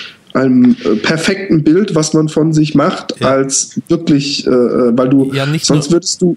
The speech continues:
Speaker 1: Leute um sie rum kennen, die vielleicht sagen würden, „Ja, aber was die da mit ihrem letzten Freund abgezogen hat oder dass die immer ihre Liebhaber im Schlaf den Schwanz abschneidet, finde ich halt nicht so top“ oder so, weißt du?
Speaker 2: Ja.
Speaker 1: Und, äh,
Speaker 2: Ja,
Speaker 1: das
Speaker 2: das
Speaker 1: ist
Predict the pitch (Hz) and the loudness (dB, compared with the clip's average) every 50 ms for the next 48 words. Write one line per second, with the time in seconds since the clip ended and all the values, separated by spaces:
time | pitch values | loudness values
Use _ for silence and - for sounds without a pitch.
0 | - _ - 156 147 180 190 - 190 190 190 170 151 170 165 156 190 208 220 208 | -4 _ 0 2 2 2 2 0 0 0 0 0 0 0 2 2 4 4 2 2
1 | - 196 160 147 147 147 151 147 - 143 139 139 - 143 131 143 147 143 135 135 | 2 0 0 0 2 2 0 2 2 0 0 2 0 0 0 2 2 2 2 2
2 | 135 139 156 160 147 131 127 127 - - 143 131 - - 135 131 131 127 131 123 | 2 2 2 2 2 2 0 -2 -2 -4 -4 -4 0 0 0 2 2 2 2 2
3 | 110 117 127 131 143 156 151 - - - - - - 139 160 160 - - - - | 2 2 4 4 2 2 0 -2 -2 -2 -2 0 0 0 0 0 -2 -4 -2 -2
4 | - 135 - 147 131 123 120 127 123 131 120 123 - 113 117 117 117 113 113 - | -4 -2 0 0 2 2 2 2 2 2 0 0 2 2 2 2 2 0 -2 -6
5 | - - - - - - - 139 131 127 - - 147 151 151 151 147 147 139 - | -8 -8 -8 -8 -10 -6 -4 -2 -2 -2 0 0 0 2 2 2 2 2 2 2
6 | 123 143 135 143 139 135 135 156 196 185 - 156 135 135 135 127 127 - - - | 2 2 2 2 0 2 2 0 0 0 -2 -2 0 2 2 2 2 0 0 0
7 | 135 - - - 131 135 151 151 - - - - - _ _ _ _ _ - - | 0 0 0 0 0 0 0 -2 -4 -10 -16 -18 -20 _ _ _ _ _ -2 -2
8 | 139 131 - - - 131 156 160 - - - - - - 135 127 123 123 117 123 | 0 0 0 -2 0 0 0 0 0 -2 -2 -2 -2 0 0 2 2 2 2 0
9 | 123 - - 151 139 - 156 - 147 139 110 120 160 151 - 139 123 131 - 139 | -2 -2 -2 -2 0 0 0 0 0 0 2 0 0 0 0 -2 -2 -2 0 0
10 | 156 156 - - 156 147 - 127 120 123 127 139 147 147 - - - - - - | 0 0 0 0 2 2 0 0 2 2 2 2 0 0 -2 -4 -4 -4 -4 -4
11 | - - 113 117 107 - 160 151 151 143 110 127 139 139 - _ _ _ _ _ | -4 -2 -4 -2 0 0 2 2 2 2 0 0 0 -2 -4 _ _ _ _ _
12 | _ _ _ _ _ _ _ - - - - 120 127 147 147 127 - - - - | _ _ _ _ _ _ _ -20 -14 -4 -2 0 0 0 0 0 -2 -6 -4 -4
13 | - - - - - | -4 -4 -4 -6 -10